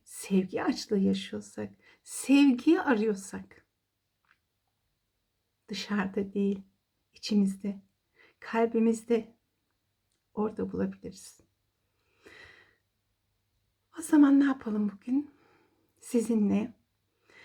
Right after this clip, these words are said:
tapping yapacağız. Sevgiyi çapalayacağız. Sevgiyi dışarıda değil, içimizde arayacağız. Onu oradan tutup çıkaracağız.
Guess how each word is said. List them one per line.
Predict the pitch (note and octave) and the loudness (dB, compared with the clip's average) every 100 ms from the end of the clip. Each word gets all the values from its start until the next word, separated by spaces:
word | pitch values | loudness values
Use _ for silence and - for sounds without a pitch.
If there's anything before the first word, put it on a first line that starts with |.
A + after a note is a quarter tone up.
| - _ | -20 _
tapping | G4 G4 D4 G#3+ | -4 2 2 2
yapacağız. | G3 F#3+ G3+ A3 - - - _ _ _ | -6 -8 -8 -10 -14 -18 -20 _ _ _
Sevgiyi | - - B3+ G#3 B3 B3+ | -4 2 2 4 0 0
çapalayacağız. | - A3+ G#3 G#3 - G#3 A3 - - _ _ _ _ _ _ _ _ | -2 -4 -4 -6 -6 -8 -8 -16 -18 _ _ _ _ _ _ _ _
Sevgiyi | _ - G#3 G#3+ G3+ G3+ | _ -8 -4 -4 0 -2
dışarıda | G3 - - F#3+ F#3+ F#3+ | -2 -6 -6 -6 -4 -8
değil, | F#3 F#3+ F4 - _ _ _ _ | -6 -4 -4 -6 _ _ _ _
içimizde | - - G#3+ G3+ G3 - | -18 -6 0 0 -2 -2
arayacağız. | A3 F#3 F#3+ - G3 - - - _ - - - _ _ _ _ _ | -2 -2 -6 -8 -8 -8 -14 -18 _ -20 -20 -20 _ _ _ _ _
Onu | - F#4+ G4+ | 0 2 2
oradan | - E4 A#4 - G3 C#4+ - | 2 2 2 0 -4 -4 -8
tutup | - - - - | -12 -12 -16 -20
çıkaracağız. | - G4 F#4 - C#4 - | -8 -4 -2 -2 -4 -6